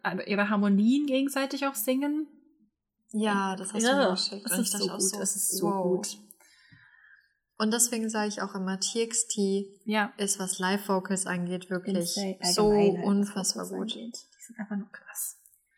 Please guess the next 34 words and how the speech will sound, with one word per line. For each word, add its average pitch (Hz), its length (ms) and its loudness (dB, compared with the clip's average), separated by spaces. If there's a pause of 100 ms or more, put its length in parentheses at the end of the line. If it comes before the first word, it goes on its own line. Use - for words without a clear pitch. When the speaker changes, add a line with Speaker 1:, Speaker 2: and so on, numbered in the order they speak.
(680)
Speaker 1:
Dann 220 500 4
hatte 208 280 2
Wei 277 640 4
auch 240 220 -2
ihr 226 200 0
Comeback 233 400 2
mit 214 160 0
Bye 190 180 0
Bye 196 200 -4
Bye. 254 440 2 (960)
Es 220 140 2
gibt - 160 -4
Gerüchte, 202 380 2
dass 190 160 0
B 196 80 2
T - 160 -4
S 214 220 0
vermutlich 202 440 2
am 185 140 2
neunten 190 380 2
Juli 220 440 2
Comeback 240 480 0
haben. 254 420 -4 (1700)
Es - 280 2
wurde 214 240 6
bestätigt, 226 420 4
dass - 220 -2
Hyungwon 247 560 4
von 214 220 0
Monster 202 360 2
X 202 220 -4
in 208 100 -2
einem 185 520 0
Drama 254 680 0